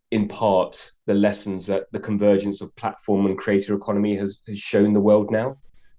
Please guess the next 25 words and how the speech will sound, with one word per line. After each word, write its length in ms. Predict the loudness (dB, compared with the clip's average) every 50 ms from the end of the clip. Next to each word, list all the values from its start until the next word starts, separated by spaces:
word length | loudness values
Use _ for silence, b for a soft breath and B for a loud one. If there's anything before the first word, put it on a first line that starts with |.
| _ -8 -2
Like, 160 | -2 0 0
'cause 100 | -2 -2
it's 140 | -4 -2 0
a 80 | 0 0
whole 100 | 2 2
new 160 | 0 0 0
thing. 240 | -2 -4 -6 -8 -8
Just 160 | -10 -8 -2
wasn't 280 | 0 0 0 0 -2 -2
here. 240 | -2 -2 -2 -2 -4
It, 100 | -6 -6 -6
it 180 | -4 -4 -2
wasn't 240 | -2 -2 -2 -4 -6
here 180 | -4 -2 -2 0
when 160 | 0 -2 -2
I 120 | -4 -4
was 120 | -6 -8 -10
eighteen 340 | -12 -16 -16 -16 -16 -16 -16
years 180 | -16 -18 -16 -14
old, 200 | -12 -10 -4 0
or 80 | 2 4
even 180 | 4 2 2
twenty-one 400 | -2 -4 -6 -2 -2 0 0 -2
years 220 | -4 -8 -12 -14 -18
old. 140 | -20 -20 -20